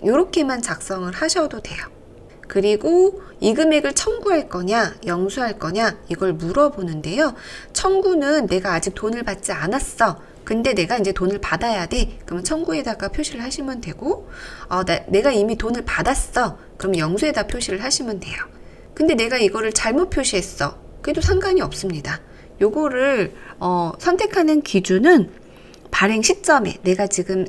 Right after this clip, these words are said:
이 세금 계산서를 발행하는 시점에 영수인지 청구인지를, 어, 이렇게 표시를 하면 되고 나중에 수정할 필요도 없어요. 그리고 요걸 잘못 선택했다고 해도 어떠한 페널티도 없습니다.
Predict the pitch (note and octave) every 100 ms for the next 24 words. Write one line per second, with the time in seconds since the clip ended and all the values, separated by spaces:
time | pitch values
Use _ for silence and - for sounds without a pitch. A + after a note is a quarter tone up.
0 | - F#3+ G3 G#4 E4 F#4 F4 D#4 B3+ A#3
1 | G#3 - E3+ F3 E3+ F3 G3 E4 - -
2 | F#3+ F3+ D#4 B4+ - - - F#3 G3+ G#3
3 | G#3 F3+ E3+ D#4+ G#4 - - - - -
4 | A4 G#4+ G4+ F#4+ G3+ F#3 G#3+ F#3 C#3 -
5 | - E3 E3 D#3+ D#3 E3 D#4 - C4 E4
6 | E4 D4+ E3+ - F#4 C5 - - - D3+
7 | E3+ A#3+ G#3 F#3+ G#3 - D4+ D#4+ C4 -
8 | - F4+ - - - - D#3+ C#3+ - -
9 | - - F#3+ A3+ C4 F#3+ G3 F#3 E3+ F#3+
10 | G#3 E4+ F#4 F#4+ C#4 - G#3+ G3+ G3+ G#3+
11 | E4 - D#4 D4 - - - F3 F#3+ F3+
12 | - F4+ F#4+ F#4+ A#3 G3+ C#3 - G#3+ E3
13 | -